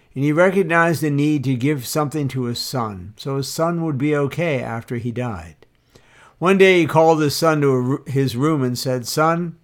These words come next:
you're no longer a kid anymore. You must learn to take responsibility and understand what life is about.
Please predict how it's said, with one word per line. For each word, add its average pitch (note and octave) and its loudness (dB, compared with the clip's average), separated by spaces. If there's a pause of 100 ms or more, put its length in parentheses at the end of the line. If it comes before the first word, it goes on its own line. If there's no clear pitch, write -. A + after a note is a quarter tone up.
(380)
you're E3+ -2
no G3 6
longer D#3+ 6
a C#3 2
kid E3 -2
anymore. F2 -8 (560)
You C#3+ 0
must D3 2
learn E3+ 2
to E3 -2
take D#3 0
responsibility D3 0
and C3 -4
understand D#3+ -2
what D3 0
life C3+ 0
is C3 -4
about. C3 -8